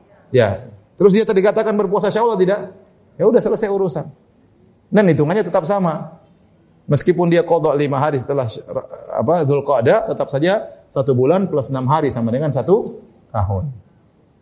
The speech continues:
Kemudian dalil-dalilnya Aisyah radhiyallahu anha mengatakan, "Saya tidak mampu untuk mengqada bulan Ramadan kecuali bulan Sya'ban." Nah, tidak mungkin Aisyah tidak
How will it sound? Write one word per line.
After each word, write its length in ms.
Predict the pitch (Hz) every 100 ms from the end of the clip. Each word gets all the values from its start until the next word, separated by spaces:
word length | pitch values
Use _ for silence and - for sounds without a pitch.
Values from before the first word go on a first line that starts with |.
| _ -
Kemudian 460 | - 131 156 202 208
dalil-dalilnya 560 | 185 180 180 202 214 180
Aisyah 560 | 185 214 208 - - -
radhiyallahu 400 | 160 175 175 180
anha 160 | 196 185
mengatakan, 400 | 175 170 185 180
"Saya 160 | 202
tidak 240 | 180 175 185
mampu 240 | 208 180
untuk 320 | 175 165 170
mengqada 400 | 160 156 190 170
bulan 160 | 156 156
Ramadan 400 | 151 151 170 180
kecuali 320 | 160 165 165
bulan 240 | 147 190 214 - - -
Sya'ban." 520 | - 135 113 104 90 - _ _ _ _ _ _ _ _ _
Nah, 120 | 123 139
tidak 140 | 165
mungkin 260 | 240 220 - - - -
Aisyah 340 | 143 180 208 175
tidak 200 | 170